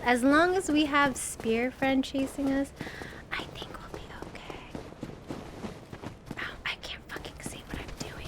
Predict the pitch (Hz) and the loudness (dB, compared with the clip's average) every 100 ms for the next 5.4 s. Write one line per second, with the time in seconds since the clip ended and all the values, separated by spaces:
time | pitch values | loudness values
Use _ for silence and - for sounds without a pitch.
0 | - - - - - - - - - - | -8 -6 -6 -6 -4 -4 -4 -4 -4 -4
1 | - - - - - - - - - - | -4 -6 -6 -8 -10 -10 -10 -12 -10 -10
2 | - - - - - - - - - - | -10 -8 -6 -6 -8 -8 -8 -8 -8 -8
3 | - - - - - - 359 480 571 539 | -8 -2 2 4 6 10 12 12 12 10
4 | 392 415 466 480 349 330 330 381 339 277 | 10 12 12 12 10 8 10 10 10 10
5 | 302 269 240 | 10 10 8